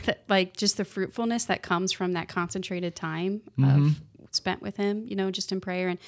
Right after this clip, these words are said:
Speaker 2: Sure.
Speaker 1: again, a lot of reflection and recollection and, "All right, what's been going on this past year? Where might the Lord be drawing me in the year to come?" type of a thing. But just that concentrated time of
Speaker 2: Yeah.
Speaker 1: silence and prayer.
Speaker 2: Yep.
Speaker 1: Yeah, really fruitful,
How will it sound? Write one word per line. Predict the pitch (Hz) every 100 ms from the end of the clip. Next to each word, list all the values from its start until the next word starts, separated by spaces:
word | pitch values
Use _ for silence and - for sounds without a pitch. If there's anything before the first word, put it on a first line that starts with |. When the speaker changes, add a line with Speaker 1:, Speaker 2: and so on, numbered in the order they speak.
| -
Speaker 2:
Sure. | - -
Speaker 1:
again, | 139 175
a | 175
lot | 170 175
of |
reflection | 180 - 175 170 196 180
and | 165 156
recollection | 175 175 175 170 - 180 170
and, | 156 170 - - - _ _
"All | 190
right, | 170 180
what's | 180
been | 196 185
going | 180
on | 180
this | 180 170
past | - 170 - -
year? | 175 175 175
Where | 175 175
might | 180 175
the | 170
Lord | 175 175
be | 175 170 175 _ _ _
drawing | - 180 180
me | 180
in | 180
the | 175
year | 180
to | 170
come?" | - 175 180
type | 170 165
of | 196
a |
thing. | 165 170 165
But | 170
just | - 185
that | 180 170
concentrated | - 185 185 - 185 180
time | - 180 175 175
of | 175 - - _ _ - -
Speaker 2:
Yeah. | 101
Speaker 1:
silence | 113 127 -
and | -
prayer. | 185 185 208 208 _ _ _ _ -
Speaker 2:
Yep. | 120 131 - - - - -
Speaker 1:
Yeah, | 190 190 190
really | 190 196
fruitful, | 190 202 - 175